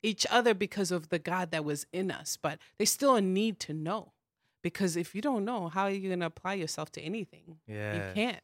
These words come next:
Speaker 1: because you have
Speaker 2: Yes.
Speaker 1: to have the knowing, the understanding in order for you to be able to apply it and for it to really become life. So we're excited to come back and share who is God.
Speaker 2: Yes. Remember that willingness that we had.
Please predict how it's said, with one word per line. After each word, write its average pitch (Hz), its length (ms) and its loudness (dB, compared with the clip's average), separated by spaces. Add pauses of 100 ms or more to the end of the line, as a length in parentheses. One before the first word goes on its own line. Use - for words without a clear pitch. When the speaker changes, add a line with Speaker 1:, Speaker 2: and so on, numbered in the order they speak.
(100)
Speaker 1:
because 165 280 -4
you 170 100 -2
have 165 160 0
Speaker 2:
Yes. - 60 -20
Speaker 1:
to 180 60 -6
have 160 240 0
the 156 80 -2
knowing, 160 380 -4
the 160 80 -4
understanding 147 680 -6 (440)
in 170 80 -4
order 156 160 0
for 160 160 -6
you 156 160 -4
to 156 140 -12
be 151 140 -2
able 147 160 -4
to - 160 -10
apply 156 360 -2
it 160 160 -2
and 160 220 -6 (120)
for - 120 -2
it 165 160 -2
to 151 260 -4
really 160 300 -2
become 151 400 -6
life. 151 340 -8
So 143 240 -2 (340)
we're 233 140 8
excited 185 540 6
to 170 80 -2
come 165 240 -2
back 147 260 0
and 147 100 -2
share 143 460 0
who 190 320 2
is 160 500 2
God. 139 680 -2 (100)
Speaker 2:
Yes. 104 880 -4
Remember 117 260 -2
that 123 180 2
willingness 117 520 0
that 95 140 -8
we 101 160 -6
had. 104 280 -6